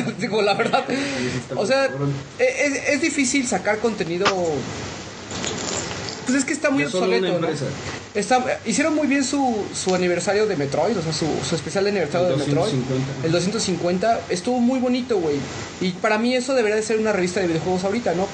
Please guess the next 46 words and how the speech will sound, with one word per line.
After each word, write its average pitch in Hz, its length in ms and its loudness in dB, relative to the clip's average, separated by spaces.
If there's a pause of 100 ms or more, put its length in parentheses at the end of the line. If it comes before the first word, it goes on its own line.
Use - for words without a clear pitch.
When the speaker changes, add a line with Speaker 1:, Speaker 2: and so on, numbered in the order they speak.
Speaker 1:
Expertos 185 500 0
hablando 165 320 0
Speaker 2:
Club 180 160 2
Speaker 1:
sobre 190 140 2
Speaker 2:
Nintendo 160 380 2
ya 151 140 2
debería 151 340 2
de 143 100 2
hacer 135 220 0
eso. 135 180 -2
Speaker 1:
Ya 214 100 2
debería 247 280 2
Speaker 2:
Cada, 247 100 -2
Speaker 1:
hacer 254 100 2
eso - 100 2
Speaker 2:
cada 262 120 2
Speaker 1:
nada 262 120 2
Speaker 2:
un 254 60 0
Speaker 1:
más. 190 220 0
Speaker 2:
especial 156 340 -2
de 156 60 0
padres, 143 480 0
madres. 143 320 0
Speaker 1:
Porque 240 220 2
a - 20 2
final 247 220 2
de 277 80 -2
cuentas, 262 480 0 (840)
pues, 190 260 2 (240)
no 233 120 2
va 262 100 4
a 262 40 -8
competir 220 360 0
entre, 214 240 0
en 180 60 2
cuestión 185 280 0
de 214 60 2
noticias 190 540 0
contra, 139 500 0 (840)
contra 185 220 2
otros 202 260 -2
si-, 240 160 0
otros 208 220 2
sitios, 156 420 0
¿no? 139 80 0
Speaker 2:
Ahora, 160 300 2